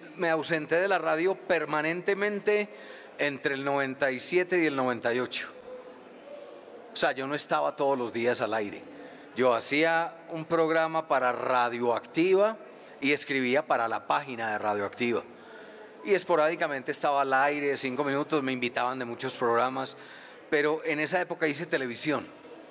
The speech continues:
Estuve en una empresa que se llamaba Veracruz T V Cable,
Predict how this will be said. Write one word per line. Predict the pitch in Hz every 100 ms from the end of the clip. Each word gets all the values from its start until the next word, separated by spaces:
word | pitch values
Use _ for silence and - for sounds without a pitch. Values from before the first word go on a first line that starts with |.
| - - - - -
Estuve | 117 - 131 139 147 156 143 127
en | 120
una | 117 131
empresa | 143 143 139
que | 139 127
se | 123
llamaba | 113 117 131 135
Veracruz | 123 117 - 123 120 -
T | 143
V | 120
Cable, | - 127 110 85